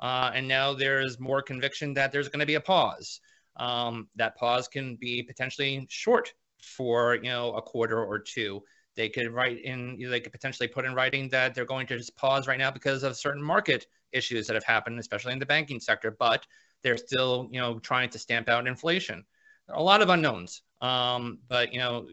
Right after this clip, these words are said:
that's kind of where we're coming from right now in terms of investigating,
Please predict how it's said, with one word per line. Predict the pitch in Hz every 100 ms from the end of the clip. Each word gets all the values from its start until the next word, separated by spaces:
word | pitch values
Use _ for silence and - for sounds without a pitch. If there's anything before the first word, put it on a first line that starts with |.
| 113
that's | 143 185
kind | - 196
of | 175
where | 170
we're | 165
coming | 160 175 170
from | 147 123
right | 117
now | 120 117
in | 117
terms | 127 135 123
of | 113 -
investigating, | - 123 147 151 143 147 139 135